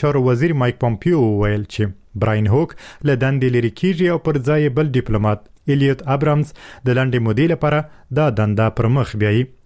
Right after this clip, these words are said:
ابرامز مخکې د وینزویلا د مشرتابه د لرې کېدو لپاره د ولسمشر ټرمپ د ادارې د هڅو مشري کړې ده. د براین هوک د لرې کېدو دلیل نه دی روښانه شوی.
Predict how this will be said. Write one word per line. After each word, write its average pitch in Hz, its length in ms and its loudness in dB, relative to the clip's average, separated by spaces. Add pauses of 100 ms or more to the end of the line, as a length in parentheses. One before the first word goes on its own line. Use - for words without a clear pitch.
(300)
ابرامز 120 440 0
مخکې 156 260 -2 (360)
د 139 100 0
وینزویلا 147 520 0
د 131 100 0
مشرتابه 127 540 0
د 127 180 -2
لرې 123 220 2
کېدو 120 280 0
لپاره 147 300 0 (300)
د 113 100 2
ولسمشر 110 560 -2
ټرمپ 120 240 0
د 110 120 2
ادارې 107 280 0 (380)
د 113 140 0
هڅو 117 320 -2
مشري 120 300 0 (160)
کړې 104 240 0
ده. 110 60 0 (440)
د 113 100 0
براین 110 340 0
هوک 170 160 0 (360)
د - 20 2 (100)
لرې 170 220 0
کېدو 143 240 0 (140)
دلیل 131 240 0 (220)
نه 165 120 2
دی 117 140 2
روښانه 104 420 0
شوی. 110 260 0